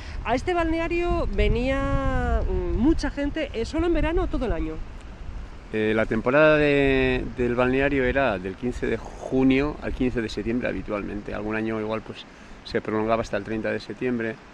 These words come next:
Speaker 2: pero la, la temporada era esa. Y era el momento en el que venía, venía gente. De hecho, venía gente desde Madrid, porque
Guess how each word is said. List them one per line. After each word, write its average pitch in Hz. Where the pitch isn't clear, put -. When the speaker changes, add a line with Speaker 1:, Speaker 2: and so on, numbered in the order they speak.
Speaker 2:
pero 104
la, 107
la 110
temporada 127
era 113
esa. 113
Y 123
era 135
el 127
momento 120
en 135
el 120
que 104
venía, 92
venía 101
gente. 98
De 101
hecho, 104
venía -
gente -
desde 143
Madrid, 123
porque -